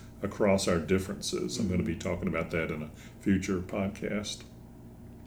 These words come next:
Speaker 1: to try to understand where another person is coming from. And I see this happening in Florida, and this is really a model for how we listen to each
Speaker 2: Mm-hmm.
Speaker 1: other. Uh,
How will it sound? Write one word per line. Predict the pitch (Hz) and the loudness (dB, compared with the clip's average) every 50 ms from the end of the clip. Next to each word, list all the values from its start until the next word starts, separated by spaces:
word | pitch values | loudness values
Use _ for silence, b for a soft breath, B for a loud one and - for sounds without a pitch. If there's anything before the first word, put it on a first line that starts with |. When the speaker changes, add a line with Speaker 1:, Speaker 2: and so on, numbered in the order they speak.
| B B B B B B B - | B B B B B B B -2
Speaker 1:
to | - 143 | 0 2
try | - - 131 120 110 | 6 10 12 12 12
to | 110 | 12
understand | 110 117 113 117 113 104 104 - - - 107 101 98 95 95 92 98 | 10 10 8 8 8 8 6 4 4 6 8 8 8 8 6 6 6
where | 101 95 92 | 4 6 6
another | 92 95 95 90 90 | 6 6 6 6 4
person | 87 90 - 90 90 - - 90 | 4 4 4 2 2 2 0 -2
is | 78 78 - | -2 -2 -4
coming | - - 104 98 95 95 - | -6 -2 0 0 2 0 0
from. | - - - 117 113 104 - B B B B B B - | -4 -4 -4 -4 -4 -4 -6 B B B B B B 8
And | 117 120 | 12 12
I | 120 120 | 12 12
see | 120 - - 127 123 | 10 10 10 10 12
this | 113 110 107 104 - | 12 10 8 8 6
happening | 101 98 98 95 - 90 87 87 82 | 4 4 4 4 4 2 2 4 2
in | 82 82 82 | 2 0 -2
Florida, | 80 - 85 82 82 82 80 76 76 78 80 80 B B B B B B B B B B - - | -2 -2 -2 -2 0 0 0 -2 -2 -4 -4 -6 B B B B B B B B B B -2 0
and | 98 92 95 | 4 6 6
this | 107 107 107 | 6 8 6
is | 101 90 87 | 6 6 8
really | 95 101 101 92 92 | 8 8 10 10 8
a | 87 85 | 6 6
model | 85 85 87 85 85 85 80 85 82 | 4 4 2 2 2 2 2 2 2
for | - - 82 | 0 -2 -2
how | 80 82 80 76 | -2 -2 -2 -2
we | 78 80 80 | -2 0 0
listen | 80 82 90 87 - - 90 82 | 0 2 0 0 0 -2 -2 0
to | 90 90 90 | 2 2 0
each | 87 - | 2 0
Speaker 2:
Mm-hmm. | - - 92 | 0 0 0
Speaker 1:
other. | 92 101 101 101 - B B B B B B B B B B - | 0 -2 -4 -6 -8 B B B B B B B B B B 4
Uh, | 113 101 95 98 98 98 101 | 6 8 10 10 10 8 6